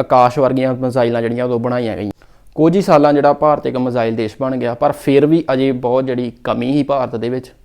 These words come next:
ਫਿਰ ਇੱਕ ਇੱਦਾਂ ਦੀ ਮਿਜ਼ਾਈਲ ਚਾਹੀਦੀ ਜਿਹੜੀ ਅਮਰੀਕਾ ਤੇ ਰੂਸ ਤੱਕ ਮਾਰ ਕਰ ਸਕਦੀ। ਫਿਰ ਤੋਂ ਰਿਸਰਚ ਕਰਨੀ ਸ਼ੁਰੂ ਕਰਤੀ ਤੇ ਉੱਨੀ ਸੌ ਉਨਾਸੀ ਦੇ ਵਿੱਚ ਜਦੋਂ ਇਹ ਸਰਚ ਪੂਰੀ ਹੋਈ, ਭਾਰਤ ਦੀ ਸਭ ਤੋਂ ਖਤਰਨਾਕ ਜਿਹੜੀ ਮਿਜ਼ਾਈਲ ਅਗਨੀ ਨੂੰ ਲਾਂਚ ਕਰ ਦਿੱਤਾ ਗਿਆ ਉਦੋਂ। ਜਿਹੜੀ ਰੇਂਜ ਆ ਉਹ ਅਮਰੀਕਾ ਤੇ ਰੂਸ ਤੱਕ ਹੀ, ਮਤਲਬ ਉੱਥੋਂ ਤੱਕ ਜਾ ਕੇ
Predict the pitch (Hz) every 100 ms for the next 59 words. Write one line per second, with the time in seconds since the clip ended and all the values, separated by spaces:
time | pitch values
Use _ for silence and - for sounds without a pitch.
0 | - 156 170 156 156 139 139 143 147 139
1 | 135 135 135 147 147 147 147 131 123 127
2 | 120 139 147 131 117 113 123 120 131 113
3 | 113 117 104 123 110 117 - 120 151 135
4 | - 113 131 123 98 104 131 135 139 123
5 | 123 120 _ _ - - 143 131 131 143
6 | 135 117 107 123 127 135 135 131 117 117
7 | 120 123 110 - 123 110 120 139 113 151
8 | 151 147 131 135 131 165 - 143 127 131
9 | 127 127 131 135 120 117 120 - 135 131
10 | 131 131 123 113 - 120 117 117 117 113
11 | 120 120 123 120 175 165 156 143 135 139
12 | 151 143 123 113 143 127 120 120 135 143
13 | 127 120 117 - 123 123 139 127 123 -
14 | 131 - 131 127 127 120 113 113